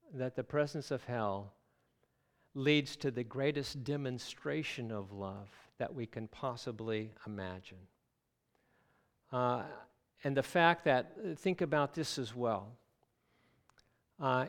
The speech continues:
if eternity in hell for any one single individual could ever atone for sin, it wouldn't be eternal. We'd eventually get out. And that tells us that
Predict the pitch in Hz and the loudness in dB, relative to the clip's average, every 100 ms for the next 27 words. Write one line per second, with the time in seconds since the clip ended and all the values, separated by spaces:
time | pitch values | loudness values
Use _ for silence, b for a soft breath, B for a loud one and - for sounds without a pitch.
0 | - - 214 214 - - - - _ _ | -2 6 8 8 0 -12 -14 -18 _ _
1 | _ _ _ _ 143 135 - - 190 190 | _ _ _ _ -2 -2 -2 -2 0 2
2 | 170 165 147 135 107 120 107 98 98 - | 2 4 2 0 -2 -2 -2 -4 -10 -4
3 | 143 - 208 240 214 151 156 196 196 - | -4 0 0 0 0 -2 0 2 0 0
4 | 190 175 165 160 151 139 135 123 110 107 | 0 2 2 0 0 2 2 0 -2 -4
5 | - 123 - 170 180 175 135 - 151 143 | -2 -2 0 0 0 -2 -4 -6 -4 -2
6 | 143 135 127 - - 131 107 95 - b | -2 -4 -8 -6 -4 -2 -2 -6 -14 b
7 | b b b 123 170 139 131 131 120 120 | b b b -6 -2 -2 0 -2 -2 -4
8 | - 117 101 104 - _ _ _ _ _ | -6 -6 -6 -10 -20 _ _ _ _ _
9 | _ _ _ 135 135 127 123 147 - - | _ _ _ 2 4 4 0 -2 -2 -4
10 | 117 113 120 113 117 101 98 - _ _ | -2 0 0 2 0 -2 -8 -20 _ _
11 | b b b b b b b b b b | b b b b b b b b b b
12 | - 151 208 233 - 202 202 151 131 123 | 0 8 8 8 6 8 8 6 0 0
13 | 151 143 135 135 | 6 8 8 6